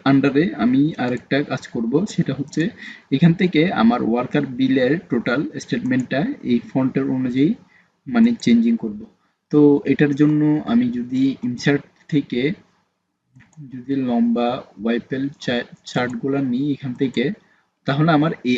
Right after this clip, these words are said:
অ্যামাউন্টের যে গ্রোয়িং অর্থাৎ আমার এখান থেকে যে ক্যাশ ফ্লোর চার্ট অনুযায়ী বোঝা যাচ্ছে যে এটা একটা সন্তোষজনক মানে ওয়ের মধ্যে রয়েছে।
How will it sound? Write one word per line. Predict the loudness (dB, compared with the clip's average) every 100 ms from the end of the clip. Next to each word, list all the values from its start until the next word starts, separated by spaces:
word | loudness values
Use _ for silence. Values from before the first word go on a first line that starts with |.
| 0
অ্যামাউন্টের | 0 2 0 0 -2 -2
যে | -2
গ্রোয়িং | -4 -4 0 2 0
অর্থাৎ | -4 -12 -12 -8
আমার | -2 0 0
এখান | -2 -2
থেকে | 0 0 2 0 -2
যে | -2 -2
ক্যাশ | -2 -4 -8
ফ্লোর | -16 -6 0 0 0 _
চার্ট | -4 -2 -2 -6 _ -4
অনুযায়ী | 0 2 2 2
বোঝা | 0 -4 -2 -2
যাচ্ছে | -2 -2 -2 0
যে | -2 -4 -14 -20 -18 -6
এটা | 0 0
একটা | 0 -4
সন্তোষজনক | 0 0 2 0 0 0 -2 -10 _ -20
মানে | -4 0 2 0 -2
ওয়ের | 0 2 2
মধ্যে | 0 4 4
রয়েছে। | 4 0 -2 -2